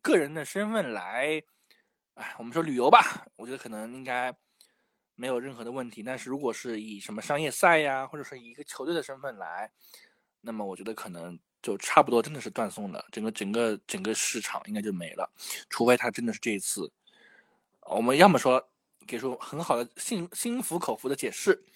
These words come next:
要么是，对吧，把这些票啊、酒店的钱全赔了，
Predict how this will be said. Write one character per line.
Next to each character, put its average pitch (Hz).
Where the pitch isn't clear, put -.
要 190
么 131
是， 127
对 123
吧， 110
把 110
这 135
些 135
票 170
啊、 135
酒 113
店 120
的 135
钱 117
全 113
赔 98
了， 104